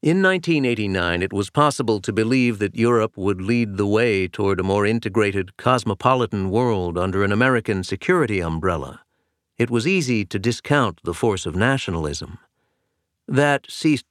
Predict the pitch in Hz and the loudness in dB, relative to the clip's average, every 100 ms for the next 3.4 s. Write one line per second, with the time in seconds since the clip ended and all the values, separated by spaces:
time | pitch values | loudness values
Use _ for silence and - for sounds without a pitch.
0 | - 127 110 113 98 - 120 92 82 87 | -4 -2 0 0 0 0 0 2 0 0
1 | 107 107 98 - 139 127 101 82 71 69 | 0 0 -2 0 2 2 0 -2 -4 -4
2 | 78 90 92 - 127 101 101 117 92 80 | -6 -4 -4 -2 0 2 2 2 0 -2
3 | 117 90 71 | 0 -2 -6